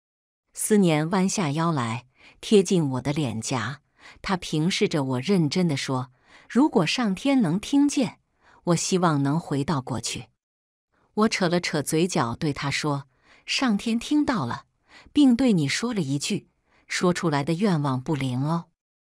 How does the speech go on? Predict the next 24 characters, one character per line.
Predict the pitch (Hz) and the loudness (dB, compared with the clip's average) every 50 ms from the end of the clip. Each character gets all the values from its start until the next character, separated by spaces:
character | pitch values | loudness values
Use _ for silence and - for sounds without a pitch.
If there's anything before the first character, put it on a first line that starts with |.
| _ _ _ _ _ _ _ _ | _ _ _ _ _ _ _ _
老 | 214 196 175 165 | 0 0 0 0
天 | - - 226 220 220 190 | 0 0 0 2 2 2
爷 | 170 165 170 | 2 0 0
听 | 170 - - 214 208 | -2 0 0 2 2
不 | 202 - 156 | 2 0 -2
见 | - - 196 156 127 | -2 0 0 0 0
的， | 123 120 113 - - _ _ _ _ - - - - - | -2 -4 -6 -8 -10 _ _ _ _ -20 -20 -20 -16 -6
因 | - 233 240 | -2 -2 0
为 | 240 220 | 2 0
我 | 185 170 185 196 | 0 2 0 0
早 | 190 - 185 139 123 127 | 0 0 -2 -2 -2 -4
就 | - - 208 202 175 139 - _ _ _ | -2 0 0 0 0 -2 -4 _ _ _
许 | - - - - 156 | -8 -6 -4 -2 -2
了 | 139 143 | -2 -2
一 | 139 - 143 160 | -4 -2 -2 -2
万 | 185 254 254 214 151 | 0 0 -2 -2 -2
遍。 | 131 - 175 151 - - - _ _ _ _ _ _ _ _ _ _ _ _ _ _ | -2 -4 -4 -4 -4 -8 -14 _ _ _ _ _ _ _ _ _ _ _ _ _ _
没 | 196 202 220 | 4 4 6
有 | 240 220 214 | 6 4 2
反 | - - 160 131 - | 2 0 -2 -2 -2
方 | - - 175 180 | -2 0 0 0
向 | 180 - 196 156 135 | 0 0 -2 -2 -2
的 | 127 127 | -4 -4
钟， | - 160 156 160 165 | -4 -2 -2 -2 -4